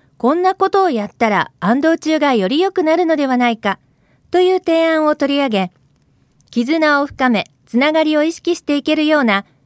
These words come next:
プロジェクト安藤という活動を推進しています。例えば、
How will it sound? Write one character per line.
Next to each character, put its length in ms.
プ 80
ロ 140
ジ 80
ェ 80
ク 100
ト 240
安 220
藤 300
と 100
い 120
う 60
活 260
動 200
を 240
推 200
進 240
し 80
て 100
い 100
ま 140
す。 200
例 320
え 60
ば、 220